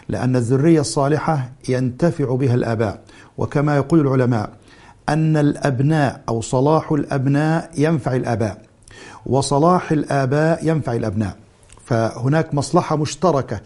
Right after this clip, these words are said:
بين الأبناء وال-، والصلاح ينفع أهله وغير أهله في الدنيا والآخرة.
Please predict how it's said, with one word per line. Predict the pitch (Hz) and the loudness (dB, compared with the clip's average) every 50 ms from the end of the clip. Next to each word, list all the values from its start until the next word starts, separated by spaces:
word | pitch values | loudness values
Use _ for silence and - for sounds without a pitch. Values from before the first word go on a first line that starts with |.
| - _ _ | -16 _ _
بين | 117 135 151 147 143 | -2 -2 0 0 0
الأبناء | 143 107 131 127 143 156 156 135 | -2 -2 -2 -2 0 0 0 0
وال-، | 131 117 | 0 0
والصلاح | 113 135 135 - - 156 147 165 180 175 - - - - - - - - - | 0 -2 -2 -2 -4 0 2 4 4 2 2 -2 -8 -20 -20 -20 -20 -14 -4
ينفع | - 156 185 196 175 127 160 131 147 - 143 | 0 2 2 2 0 -2 -2 -2 -2 0 0
أهله | 139 117 123 156 165 143 156 | 0 0 0 0 0 2 2
وغير | 170 170 165 147 139 139 131 165 170 165 151 143 | 4 4 4 4 2 2 2 2 0 2 0 0
أهله | 147 151 127 135 165 170 156 170 165 156 165 - - - | -2 -2 -2 0 2 4 4 4 4 2 0 -6 -10 -6
في | - 143 | -6 -2
الدنيا | 131 170 180 160 143 | 2 2 2 4 2
والآخرة. | 131 127 120 107 - 107 90 85 | 0 -2 -2 -4 -6 -8 -10 -10